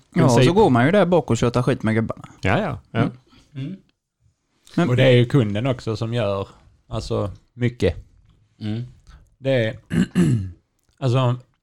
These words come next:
Speaker 4: mm, vi har bara bra kunder.
Speaker 3: Mm.
Speaker 4: I princip. Jag tror de är väldigt hjälpsamma. Alltså som nu, ni sa, dra slangar och så. Där får man ju ofta mycket hjälp.
Speaker 3: Mm.
Speaker 4: Alltså, ska man ha femtio meter slang så skulle vi dra den själv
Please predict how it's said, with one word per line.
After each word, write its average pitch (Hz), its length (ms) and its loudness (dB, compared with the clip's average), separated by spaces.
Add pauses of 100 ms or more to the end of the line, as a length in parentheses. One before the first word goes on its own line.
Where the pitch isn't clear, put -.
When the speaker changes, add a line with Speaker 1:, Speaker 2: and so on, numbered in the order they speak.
(240)
Speaker 4:
mm, 110 800 -8
vi 131 180 2
har 120 500 0 (260)
bara 113 260 4
bra 113 180 2
kunder. 110 360 -4 (440)
Speaker 3:
Mm. 120 160 -14 (640)
Speaker 4:
I 139 100 -8
princip. 120 380 -2 (960)
Jag 139 140 -4
tror 143 120 4
de 131 180 4
är 123 160 4
väldigt 123 340 2
hjälpsamma. 107 640 0
Alltså 117 240 -2
som 120 180 -2
nu, 113 220 2
ni 110 160 -2
sa, 110 180 2
dra 113 200 2
slangar 110 500 -2
och 117 100 -8
så. 104 220 0 (580)
Där 117 180 2
får 117 180 0
man 107 140 0
ju 107 60 2
ofta 107 260 0
mycket 107 300 -4
hjälp. 107 300 -2 (400)
Speaker 3:
Mm. 117 220 -10
Speaker 4:
Alltså, 110 280 -10
ska 113 160 -6
man 110 280 -4
ha 110 160 2
femtio 107 360 -4
meter 113 260 -4
slang 104 320 -4
så 104 120 -10
skulle 110 220 -8
vi 107 200 -2
dra 113 280 2
den 104 240 -4
själv 101 380 -2